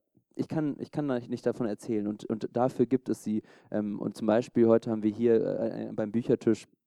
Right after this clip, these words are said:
äh, das Buch, ähm, ich glaub, Butterfly heißt es, von Yusra Madini. Es ist, äh, eine o-, olympische Schwimmerin, die aus, äh, aus Syrien geflohen ist und, ähm, selbst, äh,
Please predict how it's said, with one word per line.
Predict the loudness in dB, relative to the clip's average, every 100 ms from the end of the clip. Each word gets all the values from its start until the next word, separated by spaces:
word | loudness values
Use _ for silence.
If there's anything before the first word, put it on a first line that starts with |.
| _ _ _
äh, | -4 -2 -2
das | -2
Buch, | -2 -2 -2
ähm, | -4 -4 -8
ich | -6
glaub, | -6 -4
Butterfly | -8 -8 -4 -2 0
heißt | -2 -4 -4
es, | -8 -6
von | -6
Yusra | -6 -6 -8
Madini. | -6 -8 -8 -8 -8 -10 -20 _ -10
Es |
ist, | -8 -2
äh, | 0
eine | 2 0 -2 -4 -4
o-, | -8 -12 -10
olympische | -2 0 0 -2 -2 -4
Schwimmerin, | 2 2 4 2 0 -2 -4
die | -2 -2
aus, | -4 -6
äh, | -6 -4 -6
aus | -8 -2
Syrien | 0 0 -2
geflohen | -6 0 2 2 0
ist | -8 -12 _ _ _
und, | -4 -4 -8 -6 -2
ähm, | -2 -2 -10 _ _ _ -12
selbst, | -2 2 2 0 -4 -20 -20 -20 -20 _ -4
äh, | -2 -2